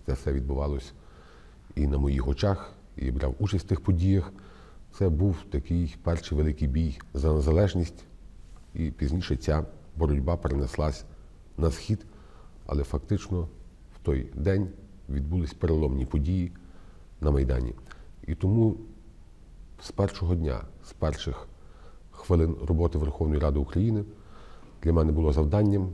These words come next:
щоб ми розпочали з вшанування тих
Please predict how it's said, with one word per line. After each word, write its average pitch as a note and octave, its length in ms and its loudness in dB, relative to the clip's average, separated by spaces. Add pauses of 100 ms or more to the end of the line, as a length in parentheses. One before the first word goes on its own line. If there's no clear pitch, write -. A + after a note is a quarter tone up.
(180)
щоб C2+ 200 -2
ми D#2+ 100 2
розпочали E2+ 680 2 (560)
з D#2+ 180 4 (140)
вшанування D2+ 680 4 (1000)
тих - 380 2